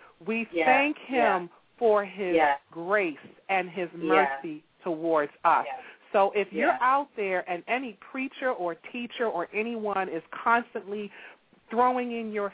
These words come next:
Speaker 1: face condemnation, condemnation,
Speaker 2: Yeah.
Speaker 1: hell and
Speaker 2: Yeah.
Speaker 1: brimstone and all of that,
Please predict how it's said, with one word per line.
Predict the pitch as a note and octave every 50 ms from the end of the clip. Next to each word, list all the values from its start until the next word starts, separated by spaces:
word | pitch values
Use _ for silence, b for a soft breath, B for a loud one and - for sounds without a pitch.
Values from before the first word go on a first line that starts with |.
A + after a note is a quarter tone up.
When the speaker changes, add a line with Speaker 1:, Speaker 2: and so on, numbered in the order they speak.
| - -
Speaker 1:
face | G#3+ G#3 G#3 G#3 G3 - -
condemnation, | - - A#3+ A3 A3 G#3+ G#3+ G#3 G3+ G3 F#3 F#3+ G#3 G#3 G#3+ G#3 - - F3+ E3 D#3+
condemnation, | - - G#3 G#3 G#3 G3+ G3+ F#3+ F#3 F#3 F3+ F#3 G3+ G3+
Speaker 2:
Yeah. | E3 D#3+ D#3 D3+ D3 D3+
Speaker 1:
hell | D#3+ D#3+ G3 G#3 G#3+ G#3+ G#3
and | F#3+ F#3 F3
Speaker 2:
Yeah. | D#3+ D#3
Speaker 1:
brimstone | G#3 G#3+ A3 G#3+ - - G#3 F#3 F3+ E3+ E3 E3+
and | E3+ F3
all | F#3+ G#3+ G#3 G3+
of | G3
that, | G#3